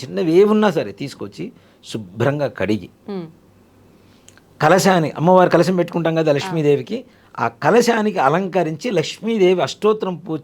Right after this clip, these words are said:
Speaker 1: చేసుకొని హాయిగా అమ్మవారికి పాయసం నివేదన పెట్టి, ఇందాక మనం చెప్పినటువంటి పానకం నివేదన పెట్టి, హారతిచ్చి, మంత్రపుష్పం చెప్పుకొని అప్పుడు ఈ యొక్క బ్రాహ్మణ్ణి పిలిచి దానం ఇవ్వడం. లేదు ఇంటికి పిలిచే శక్తి లేదు,
Speaker 2: Hmm.
Speaker 1: ఏదైనా దేవాలయాల్లో ఉంట-, బ్రాహ్మణులు ఉంటారు,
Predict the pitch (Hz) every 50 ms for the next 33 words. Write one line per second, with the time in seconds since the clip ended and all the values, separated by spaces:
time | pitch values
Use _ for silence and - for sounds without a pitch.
0 | - 151 147 139 - - 139 139 139 170 220 226 _ _ _ _ _ _ _ _
1 | - 131 127 147 156 160 147 156 147 123 131 143 147 147 143 139 131 - 120 -
2 | 120 117 127 135 131 160 143 120 110 107 107 110 120 135 143 131 117 120 110 -
3 | - 175 180 - _ _ _ _ _ - 127 139 143 143 143 135 131 123 135 117
4 | 123 127 127 107 - 120 117 107 107 - - 104 113 131 139 147 156 147 131 120
5 | 120 120 107 110 110 101 104 98 92 - 170 - _ _ _ _ _ _ - -
6 | 117 120 135 139 139 - 120 104 - - 143 160 - - _ _ _ _ _ -
7 | 117 117 147 139 135 - - 131 127 123 113 110 - - 104 110 110 127 190 196
8 | - _ _ - - - _ - 180 180 175 165 170 - 131 120 - 117 98 92
9 | 110 113 113 139 135 135 147 127 113 123 123 117 - 117 104 107 107 123 127 117
10 | 110 98 98 92 - - - _ - _ - 127 135 139 127 123 127 131 170 151
11 | 131 139 135 - 147 127 - 120 - - - 131 120 113 104 95 - - - 208
12 | 208 185 165 - 135 143 139 120 113 131 160 180 185 185 175 160 135 120 113 110
13 | 113 143 147 185 185 - _ _ _ _ _ - 123 131 135 127 107 107 101 85
14 | 85 87 82